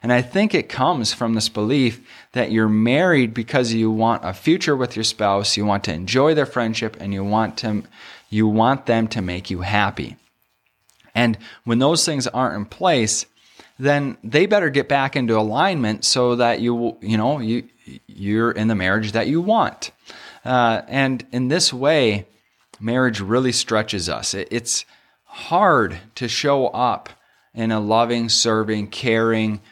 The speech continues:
supportive way when it seems like our spouse isn't showing up in that way, when it feels like it's not reciprocal.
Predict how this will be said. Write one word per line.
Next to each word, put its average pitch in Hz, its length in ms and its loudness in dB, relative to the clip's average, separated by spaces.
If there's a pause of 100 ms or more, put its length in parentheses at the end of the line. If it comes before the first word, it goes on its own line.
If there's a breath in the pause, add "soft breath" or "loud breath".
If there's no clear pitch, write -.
(120 soft breath)
supportive 110 800 -2
way 101 540 0 (420 loud breath)
when 117 540 0 (180)
it 113 140 -4
seems 151 300 -2
like 131 200 0
our 113 100 2
spouse 127 720 0
isn't 104 320 -4
showing 85 400 -4
up 82 180 -6
in 80 100 -8
that 78 180 -6
way, 76 180 -6
when 92 160 -6
it - 100 -12
feels 151 300 -2
like 139 160 0
it's 107 160 -4
not 104 240 -2
reciprocal. 95 800 -4